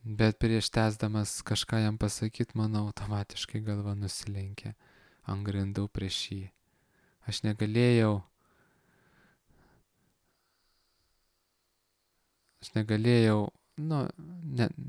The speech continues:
negalėjau kitaip padaryt. Mm. Toliau Bhaktisiddhantas yra svečio gyvenimo moto, gyvenimo, nu, kaip šūkis.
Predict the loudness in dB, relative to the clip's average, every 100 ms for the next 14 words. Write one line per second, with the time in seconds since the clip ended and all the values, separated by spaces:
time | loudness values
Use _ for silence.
0 | -2 2 2 4 6 6 2 -4 -12 -20
1 | -20 -20 -6 -4 0 -2 0 0 2 2
2 | 0 -4 -14 -18 -20 -20 _ _ _ _
3 | _ _ -10 -8 -6 -8 -10 -14 _ _
4 | _ _ _ _ _ _ _ _ _ -20
5 | -20 -20 -20 -20 _ -6 2 6 6 4
6 | -2 0 2 0 0 2 2 4 2 2
7 | 2 0 2 2 2 0 0 2 4 4
8 | 2 0 0 -2 -2 0 2 0 -2 -6
9 | -6 -4 -2 -2 -4 -4 -6 -8 -6 0
10 | 0 0 -8 -12